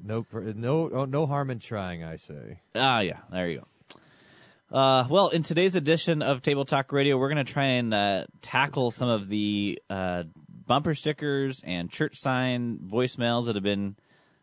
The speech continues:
Speaker 2: stored up in our invoice system. Uh, let me take a look at this guy. Uh, let's see, where are we at here? Um, we have <laughs> fifteen voicemails going all the way back to,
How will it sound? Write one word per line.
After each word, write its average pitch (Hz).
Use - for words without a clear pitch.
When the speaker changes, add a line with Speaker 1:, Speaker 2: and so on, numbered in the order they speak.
Speaker 2:
stored -
up 113
in 104
our 101
invoice 113
system. 117
Uh, 123
let 131
me 302
take 269
a 156
look 120
at 110
this 87
guy. 71
Uh, 82
let's -
see, 76
where 62
are 62
we 50
at 50
here? 52
Um, 85
we 160
have 156
<laughs> 151
fifteen 185
voicemails 104
going 123
all 123
the 147
way 127
back 107
to, 101